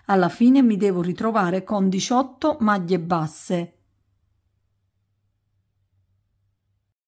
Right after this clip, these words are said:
Per il quarto giro lavoro una maglia bassa,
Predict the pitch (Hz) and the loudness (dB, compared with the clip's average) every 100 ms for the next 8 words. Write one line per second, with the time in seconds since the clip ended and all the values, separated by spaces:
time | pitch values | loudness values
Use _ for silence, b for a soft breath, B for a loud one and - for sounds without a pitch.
0 | _ _ _ _ _ _ _ _ _ _ | _ _ _ _ _ _ _ _ _ _
1 | _ _ _ _ _ _ - 226 208 - | _ _ _ _ _ _ 0 2 0 2
2 | 240 247 240 208 196 233 233 240 202 170 | 2 2 -2 -4 -2 0 2 0 0 -2
3 | 165 170 170 240 247 226 202 190 175 175 | -2 -4 -2 4 4 4 2 0 -2 -2
4 | 175 156 - - 220 294 - | -4 -4 -8 -4 -2 -2 -4